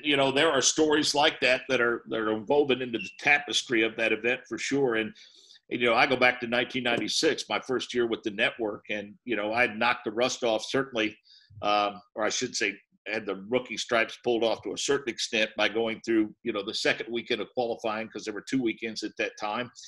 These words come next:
uh, and then certainly on carb day. Uh, but then on race day, I, I think the magnitude of what I was doing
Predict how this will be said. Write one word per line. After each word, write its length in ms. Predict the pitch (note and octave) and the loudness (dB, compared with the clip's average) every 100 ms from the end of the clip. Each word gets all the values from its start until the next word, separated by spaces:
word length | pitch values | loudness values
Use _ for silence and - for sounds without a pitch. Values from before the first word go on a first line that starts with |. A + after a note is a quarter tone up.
| - - _ - | -20 -20 _ 0
uh, 180 | A2 - | 0 2
and 180 | A#2+ G#2+ | -2 0
then 140 | A2 | -2
certainly 360 | - B2+ A#2+ A2+ | 0 -2 2 0
on 160 | G#2+ - | 0 0
carb 280 | B2 B2 A#2 | 2 4 4
day. 280 | G#2 A#2+ C3 _ _ _ _ _ _ _ _ _ | 2 0 -4 _ _ _ _ _ _ _ _ _
Uh, 140 | G2 A2 | -2 0
but 120 | A#2 A#2+ | 0 0
then 120 | C#3 | 2
on 220 | B2+ A#2 | 2 2
race 360 | B2+ E3 - - | 2 4 2 -2
day, 380 | G2+ G#2 A2 - _ - - _ | -2 -4 -8 -16 _ -20 -20 _
I, 160 | A2 A2+ A#2+ | 2 2 2
I 80 | |
think 260 | A2+ E3+ E3+ | 4 4 4
the 80 | C3 | 0
magnitude 800 | A#2 C3+ E3+ D3+ A#2+ - C#3 B2 | 2 4 6 4 0 2 2 2
of 100 | G#2+ | 2
what 160 | C3 | 2
I 100 | B2+ | 2
was 200 | A#2 G#2+ | 0 -2
doing 440 | - C#3+ C#3 A#2 | 0 2 2 0